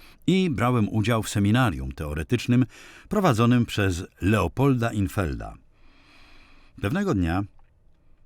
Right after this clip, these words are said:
ten właśnie Infeld powiedział, że dużo się ostatnio mówi o sprzeczności między pracami Einsteina i Oppenheimera Snydera. Warto by ktoś sprawdził, kto miał rację i zreferował to na seminarium.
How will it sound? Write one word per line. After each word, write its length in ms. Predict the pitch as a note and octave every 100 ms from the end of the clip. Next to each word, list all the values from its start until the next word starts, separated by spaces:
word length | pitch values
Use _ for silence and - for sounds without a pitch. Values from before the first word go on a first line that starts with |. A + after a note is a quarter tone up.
| -
ten 160 | C3 C3
właśnie 340 | G#2 - E2
Infeld 600 | - G#2 G#2 F#2+ G#2 G#2+
powiedział, 500 | - F2 G2 B2 G#2+
że 200 | F2+ F2+ - - _
dużo 380 | A#2 D3+ G#3+ F3+
się 180 | D#3+ D3+
ostatnio 400 | B2 D3+ D3+ D3
mówi 300 | G#3+ F#3+ F#3
o 80 | C3
sprzeczności 680 | - A#2 - C3+ F3+ - C#3
między 280 | C3 A2
pracami 460 | A#2+ G#2+ - B2 A2+
Einsteina 720 | G2+ G2+ F#2+ - B2 D3+ D#3+ F#3+ - - -
i 140 | D#3+ E3+
Oppenheimera 760 | B2+ B2 A2+ A2+ A2+ C3 C#3
Snydera. 600 | C3+ B2+ B2+ A#2 G2 B1+ A1+ _ _ - - -
Warto 500 | F2 E3 E3+ C#3+ E3
by 120 | D3
ktoś 240 | - D3
sprawdził, 600 | - C3 D#3 E3 A#2+ B2 B2+ - - -
kto 180 | -
miał 220 | B2 A#2+ A2+
rację 460 | C#3+ D3+ E3 E3 - - _ -
i 220 | E3 - -
zreferował 800 | A2 D#3 G#3+ G3+ D#3 D3 C#3+ B2+
to 120 | B2+
na 140 | A#2+
seminarium. 840 | A2+ B2 A#2+ A#2+ E2 C2 B1 B1